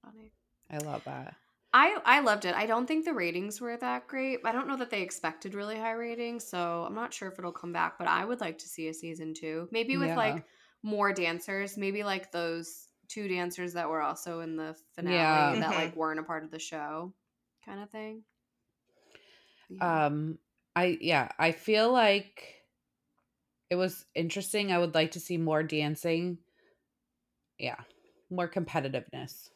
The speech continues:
Speaker 1: Yeah, definitely more dancing, um, and more dancers. Maybe I don't need as much backstory on their life. Like, that part
Speaker 2: Yeah.
Speaker 1: wasn't really that
Speaker 3: Mm-hmm.
Speaker 1: interesting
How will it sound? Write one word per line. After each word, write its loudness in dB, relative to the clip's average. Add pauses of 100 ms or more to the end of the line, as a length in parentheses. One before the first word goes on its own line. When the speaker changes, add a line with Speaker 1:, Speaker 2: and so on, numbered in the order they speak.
(800)
Speaker 1:
Yeah, -4 (200)
definitely -6
more -2
dancing, -6 (240)
um, -10 (240)
and -10
more -6
dancers. -6
Maybe -6 (280)
I -2
don't 0
need 2
as 0
much -6
backstory -6
on -6
their -6
life. -6
Like, -10
that -4
part 2
Speaker 2:
Yeah. 6
Speaker 1:
wasn't -4
really -6
that -6
Speaker 3:
Mm-hmm. -12
Speaker 1:
interesting -4